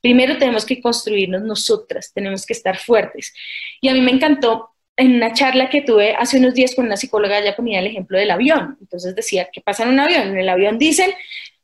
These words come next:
"Cuidado, las mascarillas van a caer, primero los adultos se la ponen y después auxilian al niño". Claro, si yo estoy sin oxígeno, ¿cómo voy a poder ayudar a mi hijo?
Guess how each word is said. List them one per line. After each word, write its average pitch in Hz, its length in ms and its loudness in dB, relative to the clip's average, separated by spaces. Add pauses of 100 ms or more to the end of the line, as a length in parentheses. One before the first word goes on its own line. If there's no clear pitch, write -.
"Cuidado, 320 360 4
las 349 100 2
mascarillas 262 640 2
van 320 160 2
a 339 100 0
caer, 302 540 0
primero 330 500 6 (140)
los 415 120 2
adultos 285 420 4
se 370 100 2
la 339 180 2
ponen 381 320 4
y 294 120 6
después 285 460 2
auxilian 311 640 4
al 254 140 4
niño". 302 320 2
Claro, 285 240 0
si 202 200 -4
yo 220 120 2
estoy 294 180 0
sin 440 200 2
oxígeno, 285 500 2
¿cómo 339 220 2
voy 349 100 4
a 359 120 2
poder 302 260 4
ayudar 226 380 4
a 247 60 4
mi 302 120 4
hijo? 254 480 0